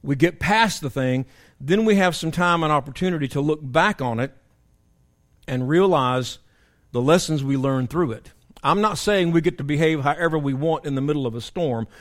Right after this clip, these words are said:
You better be manning the sails and taking care of the ropes or you're gonna drown. But after the storm's over, you have a minute to look around and think about what you did. How many of you saw the movie with Tom Cruise, The Last Samurai?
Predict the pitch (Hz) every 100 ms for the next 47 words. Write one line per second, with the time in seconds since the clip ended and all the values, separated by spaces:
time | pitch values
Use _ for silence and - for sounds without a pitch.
0 | - 131 131 165 190 160 143 156 156 139
1 | 127 - 170 160 139 127 123 147 127 117
2 | 143 127 117 147 151 - 127 123 131 120
3 | 110 139 107 95 - _ _ _ _ _
4 | _ _ - 123 185 139 - - - 139
5 | 175 165 156 143 170 160 147 165 202 147
6 | 147 127 - _ - 139 143 190 160 160
7 | 160 135 135 156 156 143 156 156 143 143
8 | - _ _ - 127 123 156 151 139 143
9 | 131 127 120 170 123 127 123 - _ _
10 | _ _ _ _ _ - 269 254 185 -
11 | 202 175 170 180 160 160 - 147 139 -
12 | 170 160 - 175 170 147 - 131 131 143
13 | 135 - 131 110 110